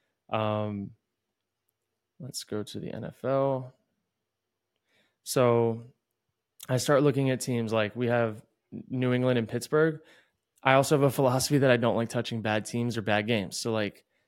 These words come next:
unless something is just so favorable in it. So, like, this game, I went and I looked and I see a few things that I like, but I don't love. And I have different categories of how I put these. So, like,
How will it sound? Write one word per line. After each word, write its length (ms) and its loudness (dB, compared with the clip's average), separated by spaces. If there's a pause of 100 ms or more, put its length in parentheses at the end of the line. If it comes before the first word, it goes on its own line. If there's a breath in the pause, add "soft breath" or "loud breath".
unless 360 2
something 320 0
is 140 0
just 240 -2
so 160 2
favorable 540 2
in 60 2
it. 100 0
So, 140 -4
like, 100 -2
this 180 0
game, 240 0
I 80 2
went 240 0
and 60 -2
I 40 -2
looked 380 -2 (420)
and 100 0
I 60 4
see 240 2
a 40 2
few 180 -2
things 300 0
that 80 0
I 80 4
like, 300 0
but 100 0
I 80 4
don't 280 -2
love. 440 -2 (160)
And 340 0
I 140 -2
have 360 0
different 340 -4
categories 580 -2
of 80 -6
how 180 -2
I 80 0
put 260 -6
these. 280 -6
So, 120 -6
like, 300 -4